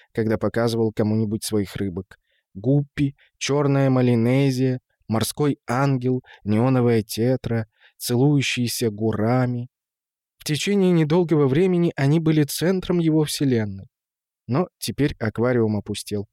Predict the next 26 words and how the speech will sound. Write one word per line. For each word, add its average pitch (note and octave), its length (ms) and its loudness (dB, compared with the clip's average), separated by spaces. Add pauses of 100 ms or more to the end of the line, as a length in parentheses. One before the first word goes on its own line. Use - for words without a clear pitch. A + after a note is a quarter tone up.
(300)
как B2+ 200 -4
и B2+ 40 -4
птичьи B2 420 -4
клетки. A2+ 460 -4 (460)
Все E3+ 320 -2
это E3+ 260 2
вместе D3+ 400 0
с - 80 -8
коллекцией C#3+ 540 -2
бабочек C#3 540 -2
Сахраба A#2 720 -2
и G#2+ 360 -2
дурацкой A#2 580 0
книгой, C#3 440 -4
которую G#2+ 360 -2
он G#2 140 -2
давным-давно C#3+ 720 0
получил B2+ 560 0
в - 80 -12
школе C#3 400 2
на A2 160 0
день A2 320 0
вручения A2+ 540 -2
наград, A2 380 0 (520)
валялось E3+ 480 0
покрытое D#3+ 580 0